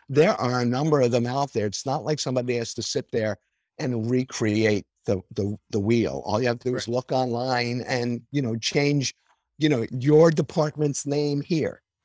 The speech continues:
Speaker 1: and
Speaker 2: Yeah.
Speaker 1: insert it.
Speaker 2: So
Speaker 1: And
Speaker 2: when,
Speaker 1: you
Speaker 2: when you're talking about policy, just to make sure that, so people are not, it's just not in a vacuum. Um, specifically, we're talking about the recording police policy, right? Which would be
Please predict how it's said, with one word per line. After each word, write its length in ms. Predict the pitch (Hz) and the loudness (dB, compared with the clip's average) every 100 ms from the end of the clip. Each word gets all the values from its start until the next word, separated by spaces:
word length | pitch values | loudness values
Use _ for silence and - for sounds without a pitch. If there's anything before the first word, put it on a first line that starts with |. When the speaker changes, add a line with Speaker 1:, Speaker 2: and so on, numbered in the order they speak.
| - | -4
Speaker 1:
and 160 | 143 110 | -4 -2
Speaker 2:
Yeah. 80 | |
Speaker 1:
insert 400 | 131 - 190 160 | -4 0 0 0
it. 120 | 110 - _ 131 | -2 -6 _ -2
Speaker 2:
So 60 | |
Speaker 1:
And 80 | 170 | 0
Speaker 2:
when, 180 | 170 131 | 0 0
Speaker 1:
you 220 | 127 135 - - _ | -4 -6 -10 -20 _
Speaker 2:
when 160 | 180 175 | -6 -4
you're 100 | 165 | -4
talking 340 | 175 190 190 | -2 -2 0
about 240 | 170 151 139 | -2 -2 -2
policy, 640 | 147 160 160 - 139 127 | -2 -2 -2 -2 -4 -4
just 260 | 131 139 - | -4 -6 -4
to 80 | |
make 200 | 135 135 | -4 -4
sure 160 | - 139 | -2 -2
that, 180 | 131 120 | -2 -4
so 100 | 123 | -8
people 220 | 139 127 | -8 -6
are 40 | 131 | -4
not, 180 | 127 | -6
it's 160 | - 139 | -8 -8
just 180 | 139 127 | -8 -4
not 200 | 135 131 | -4 -4
in 100 | 131 | -8
a 60 | |
vacuum. 480 | 120 160 160 135 127 - - - - | -2 -2 -2 -8 -10 -14 -20 -20 -6
Um, 320 | 143 135 127 | -4 -4 -6
specifically, 540 | - 151 160 147 151 | -6 -2 -2 -2 -2
we're 180 | 139 139 | -2 -4
talking 400 | 147 139 135 135 | -4 -4 -4 -6
about 220 | 127 131 | -4 -4
the 80 | 135 | -4
recording 480 | 131 - 151 135 131 | -6 -4 -4 -4 -6
police 280 | 151 180 - | -2 -2 -2
policy, 480 | 143 135 123 - | -6 -8 -8 -12
right? 240 | 123 127 139 | -8 -6 -6
Which 200 | 131 - | -8 -8
would 100 | 127 | -6
be 320 | 135 131 123 | -4 -2 -4